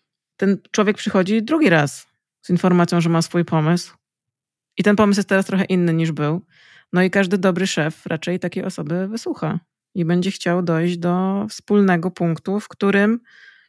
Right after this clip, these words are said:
stwierdzi, że robimy to lub tego nie robimy, lub robimy to w połowie.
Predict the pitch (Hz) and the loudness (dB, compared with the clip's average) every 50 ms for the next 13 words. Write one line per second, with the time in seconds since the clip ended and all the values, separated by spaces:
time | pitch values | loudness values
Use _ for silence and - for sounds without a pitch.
0 | _ _ _ _ _ _ _ _ _ _ _ _ - - - - - - 202 196 | _ _ _ _ _ _ _ _ _ _ _ _ -16 -16 -14 -14 -2 2 2 4
1 | 190 170 165 175 185 180 185 180 175 185 170 160 170 170 165 160 - - 196 208 | 4 2 2 0 2 2 4 4 4 2 2 2 0 0 0 -2 -2 -2 0 0
2 | 220 208 185 - - 175 170 170 170 170 170 151 160 165 180 196 202 180 185 170 | 0 0 0 -2 -2 0 0 2 2 2 0 0 0 0 0 0 0 0 0 0
3 | 180 180 175 190 170 - 185 170 160 151 147 143 165 175 202 247 302 | 0 -2 -2 -4 -6 -6 -4 -2 -2 -2 -2 -2 0 0 0 0 -2